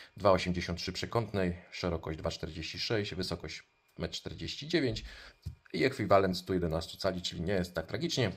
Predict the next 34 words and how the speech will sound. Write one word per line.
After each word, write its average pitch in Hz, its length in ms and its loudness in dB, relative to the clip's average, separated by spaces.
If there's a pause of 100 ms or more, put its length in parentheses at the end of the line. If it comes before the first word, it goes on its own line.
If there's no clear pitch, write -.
z 127 60 -8
odległości 87 420 0
trzech 90 240 -2
metrów - 240 -6
dziesięciu - 360 -8
centymetrów. - 480 -4 (680)
Sam 117 220 4
projektorek 107 400 4
jest 95 160 2
na-, 104 100 4
też 101 480 4
dosyć 95 340 2
cichy, 101 320 0
zaraz 82 180 0
wam 85 120 0
pokażę, 87 300 0
teraz 85 180 0
ustawię 82 420 2
z 80 60 -4
odległości 82 360 0
około 80 240 0
mi-, 76 200 -2
mniej 80 120 0
więcej 90 260 2
piętnastu 92 360 0
centymetrów 87 460 0
od 82 120 -4
najgłośniejszego 87 680 4
miejsca, 87 260 2
czyli 85 180 -2
z 80 40 -2
wylotu 85 280 2 (300)
ciepłego 85 280 0
powietrza. 82 440 -2